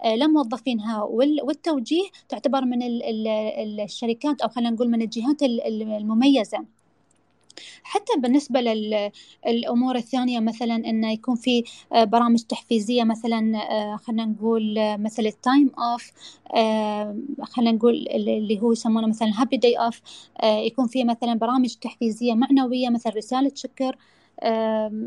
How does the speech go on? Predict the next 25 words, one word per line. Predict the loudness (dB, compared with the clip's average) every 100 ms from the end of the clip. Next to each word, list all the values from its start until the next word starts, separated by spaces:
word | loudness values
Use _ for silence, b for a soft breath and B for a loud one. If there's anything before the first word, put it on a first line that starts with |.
| -8
مثلًا | -8 -6 -4 -4 -4
الشخص | -6 -8 -8 -2
اللي | 0 0 -2
تكريم | -4 0 4 6
الموظفين، | 8 6 2 -2 0 0 -2 B B -8
إشراكهم | -4 0 0 2 0
مثلًا | 0 0 -4 -4
في | -4 -4 -2
عملية | 0 0 0 -2 -6
التغيير | -6 -4 0 0 -2
وفي | -4
اتخاذ | -8 -6 -4 -4
القرارات، | -4 -4 -2 -2 -2 -4 b b b _
كل | -2 0
هالأمور. | 4 4 4 B B
حتى | -4 -4 0 4 6
موضوع | 4 2 2 2 2 0
ال-، | 0 0 -2 -2 -4 -6 b b _
خلينا | 2 4
نقول | 4 2 0
الكوتش | 0 -2 -2
القيادي، | -4 -2 0 0 0 -2
يعني | -4 -4 -4
إذا | -2 -2
المدير، | -2 0 2 2 2